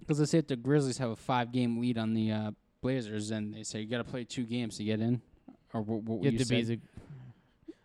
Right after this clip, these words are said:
Speaker 2: I mean, the ninth seed would very, probably be very appreciative of it, but the
Speaker 1: Yeah.
Speaker 2: eighth seed would be like, "Yo, we're so far ahead of these guys."
Speaker 1: Then what about the tenth seed saying,
Speaker 2: "What about
Speaker 1: "What
Speaker 2: me?"
Speaker 1: about me?" Then eleventh seed, "What about me?"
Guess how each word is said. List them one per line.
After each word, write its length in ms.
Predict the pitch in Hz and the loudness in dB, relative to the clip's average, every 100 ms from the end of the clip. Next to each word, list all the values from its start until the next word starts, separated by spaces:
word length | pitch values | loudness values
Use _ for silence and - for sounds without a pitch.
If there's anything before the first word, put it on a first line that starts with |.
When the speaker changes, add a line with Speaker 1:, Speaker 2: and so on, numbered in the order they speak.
| - | -8
Speaker 2:
I 60 | 160 | -4
mean, 400 | 160 135 117 107 _ | -2 -2 -4 -8 _
the 120 | 127 | -4
ninth 340 | 123 143 208 208 | -2 -2 -4 -6
seed 260 | - 110 107 | -10 -12 -10
would 140 | 107 | -14
very, 220 | 165 107 107 - - - | -14 -16 -16 -20 -18 -8
probably 240 | 113 110 | -4 -2
be 160 | 110 107 | 0 0
very 200 | 104 98 | 0 -4
appreciative 480 | - 110 - 107 107 | -6 -10 -8 -8 -8
of 140 | 107 | -8
it, 140 | 117 - - - | -10 -12 -20 -6
but 100 | 135 | -4
the 80 | 123 | 2
Speaker 1:
Yeah. 100 | 131 | 2
Speaker 2:
eighth 80 | - | 0
seed 100 | 143 123 | -4 -6
would 20 | |
be 40 | 123 | -6
like, 200 | 113 - _ _ - - | -6 -10 _ _ -20 0
"Yo, 220 | 143 131 | 4 4
we're 160 | 107 110 | 2 -4
so 240 | 131 123 | -2 0
far 160 | 127 117 | 2 2
ahead 180 | 123 | 2
of 80 | 117 | 2
these 180 | 104 101 | 0 -6
guys." 320 | - - - | -14 -18 -10
Speaker 1:
Then 200 | 165 139 | 6 8
what 60 | 135 | 10
about 160 | 143 147 | 6 0
the 80 | 113 | -2
tenth 280 | 147 151 | 0 0
seed 260 | 127 113 104 | 0 -2 -2
saying, 320 | - 107 101 - - _ _ _ | 0 2 2 -2 -12 _ _ _
Speaker 2:
"What 180 | - 147 | 6 10
about 160 | 147 143 | 12 12
Speaker 1:
"What 60 | 180 | 12
Speaker 2:
me?" 40 | |
Speaker 1:
about 100 | 208 | 12
me?" 240 | 208 233 87 | 12 10 8
Then 140 | 131 | 4
eleventh 320 | 123 143 156 | 4 4 6
seed, 280 | - 117 113 - | 6 4 2 4
"What 120 | 196 | 6
about 200 | 190 185 | 6 8
me?" 260 | 247 156 | 10 8